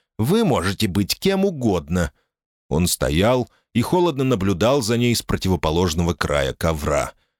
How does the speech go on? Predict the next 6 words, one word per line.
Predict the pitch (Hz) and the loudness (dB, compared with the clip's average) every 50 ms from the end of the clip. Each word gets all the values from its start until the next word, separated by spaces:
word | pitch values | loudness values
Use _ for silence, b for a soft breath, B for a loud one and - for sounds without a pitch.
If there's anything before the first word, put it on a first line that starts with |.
| _ _ _ _ _ _ _ _ _ _ | _ _ _ _ _ _ _ _ _ _
"Не | 165 185 196 | 0 2 2
хочу | - - 208 208 - - 214 | 2 0 -2 -2 0 -2 0
никого | 175 82 80 - 107 90 85 101 | 0 -2 -2 -2 -2 0 2 2
обидеть", — | 107 107 92 80 87 82 71 82 78 - - - - _ _ _ | 2 0 0 -2 -4 -4 -2 -4 -4 -2 -4 -6 -6 _ _ _
прибавила | - 87 82 80 82 80 78 82 82 82 80 | -2 0 0 2 0 0 2 2 2 2 2
она. | 80 80 82 82 80 | 2 2 0 0 -2